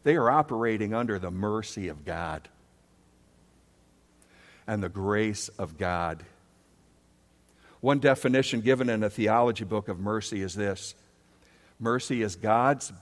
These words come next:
benevolent, God's benevolent goodness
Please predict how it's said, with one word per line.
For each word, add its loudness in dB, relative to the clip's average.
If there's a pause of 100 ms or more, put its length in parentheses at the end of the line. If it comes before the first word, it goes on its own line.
(160)
benevolent, 2 (420)
God's 4 (200)
benevolent 0 (600)
goodness 0